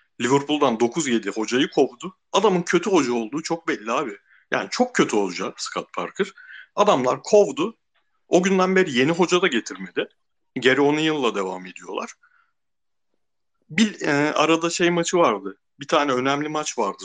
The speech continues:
Zor maç vardı. Onun dışındaki bütün kolay maçlarda yenilmedi adam abi. Yenilmedi ve bir noktaya getirdi.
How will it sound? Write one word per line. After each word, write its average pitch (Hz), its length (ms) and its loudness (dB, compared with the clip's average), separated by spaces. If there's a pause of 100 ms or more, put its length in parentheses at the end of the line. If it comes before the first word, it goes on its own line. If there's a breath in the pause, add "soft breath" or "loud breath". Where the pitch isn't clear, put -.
Zor 127 200 0
maç 135 280 -4
vardı. 117 280 -6
Onun 202 240 4
dışındaki 143 340 -6 (100)
bütün 202 220 -6
kolay 175 320 0
maçlarda 120 520 -6
yenilmedi 160 540 4
adam 95 300 -12
abi. 165 220 -10 (520)
Yenilmedi 180 500 2
ve 220 160 0
bir 208 100 4
noktaya 185 340 2
getirdi. 175 540 0